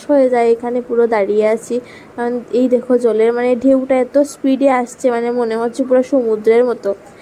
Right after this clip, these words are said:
সমুদ্র তো না, ঠিক আছে, যে জলের ঢেউ এখানেই তোমাকে ফেলে দেবে, অন্য কোনোখানে যাবে না।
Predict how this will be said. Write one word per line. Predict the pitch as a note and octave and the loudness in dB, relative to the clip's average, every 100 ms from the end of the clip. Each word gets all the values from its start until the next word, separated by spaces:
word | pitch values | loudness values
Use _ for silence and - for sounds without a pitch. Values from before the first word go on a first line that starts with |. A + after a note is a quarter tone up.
| - - - | -20 -6 -2
সমুদ্র | B3 A3+ C4+ | -2 -2 -4
তো | G4 | -2
না, | F4 G#3 | 0 0
ঠিক | B3+ A#3+ | 0 0
আছে, | A3 A3 A3 A#3 C4+ A#3 A#3+ - A#3 | 0 -2 -2 -2 -4 -8 -10 -12 -4
যে | A#3+ A3 A3+ | -2 0 0
জলের | A3 A3+ C4 | 2 2 2
ঢেউ | C#4 B3+ | 2 4
এখানেই | B3+ A#3+ C4+ C#4+ | 2 2 -2 -2
তোমাকে | C4 A#3+ C4+ | -4 -2 0
ফেলে | C4 A3+ G#3 | 0 0 2
দেবে, | A3+ A3+ | 0 0
অন্য | A3 A3 A#3 | 0 -2 -4
কোনোখানে | A#3+ A#3+ A#3+ | -4 -4 -2
যাবে | A#3 G#3 G3 | 0 0 -2
না। | G3+ | -6